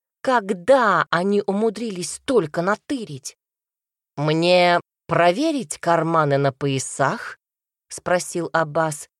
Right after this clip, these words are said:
«Или сами все вывернете?» Понуро вздохнув, эльфы вытрясли на стол еще жменю колец и сережек. «Идите впереди», — приказал Аббас, — «чтобы я вас видел».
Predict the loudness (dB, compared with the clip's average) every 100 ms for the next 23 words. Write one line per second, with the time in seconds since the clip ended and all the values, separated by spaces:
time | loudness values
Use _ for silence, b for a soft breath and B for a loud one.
0 | _ -2 -2 0 -4 0 0 2 -2 -4
1 | -6 -6 -6 0 -2 0 -2 -4 -8 -12
2 | -14 _ _ _ _ _ _ _ -2 0
3 | 0 0 2 0 2 0 0 -4 -2 -4
4 | -6 -20 _ _ _ -2 -2 -2 -2 -2
5 | -2 -6 -4 -4 -2 -2 -2 -4 -4 0
6 | 2 0 -4 _ _ -10 0 0 0 -2
7 | -2 -2 -2 -6 -6 -4 -2 -2 -2 -4
8 | -2 -2 -2 -6 -10 -8 -6 -6 -6 -12
9 | -18 _ _ _ _ _ -4 -4 2 0
10 | 0 -8 -6 -6 -4 -2 -2 -4 -4 -6
11 | _ _ -6 -2 -2 0 0 -2 0 -2
12 | -2 -12 _ -12 -6 -2 2 4 4 2
13 | 0 -10 -8 -4 -4 -4